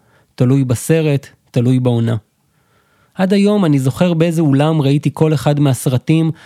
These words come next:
ואיפה התמקמתי בתוכו. בחיקו, בראשיתו, בעיבורו. מי ישב לצידי, אני אף פעם לא זוכר,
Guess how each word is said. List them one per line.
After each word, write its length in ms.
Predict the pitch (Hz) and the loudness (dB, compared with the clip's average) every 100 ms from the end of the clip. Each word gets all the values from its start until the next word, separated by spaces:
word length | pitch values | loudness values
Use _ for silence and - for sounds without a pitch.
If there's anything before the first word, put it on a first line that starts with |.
| - 123 | -14 -2
ואיפה 400 | 139 156 185 160 | -2 0 0 -2
התמקמתי 600 | - 131 - 151 147 147 | 0 -4 0 0 0 0
בתוכו. 540 | 131 - 127 - 120 - _ _ _ _ _ | -2 -2 -2 0 -4 -4 _ _ _ _ _
בחיקו, 580 | 127 - 117 - 165 160 | -6 -4 -6 0 0 0
בראשיתו, 760 | 127 117 110 127 - 143 147 120 | -2 -2 -2 -6 -2 0 0 -2
בעיבורו. 600 | 131 120 117 117 117 135 - _ _ _ _ | -4 -2 -2 -2 0 -2 -4 _ _ _ _
מי 140 | 151 208 | -2 0
ישב 300 | - 180 180 | 0 -2 0
לצידי, 540 | 190 170 131 120 131 147 | -2 -2 -2 0 0 0
אני 220 | 127 123 | 0 0
אף 120 | - | -4
פעם 320 | - 180 185 | -2 0 2
לא 100 | 139 | 0
זוכר, 480 | 123 123 - 127 131 | 0 -4 -2 -2 -2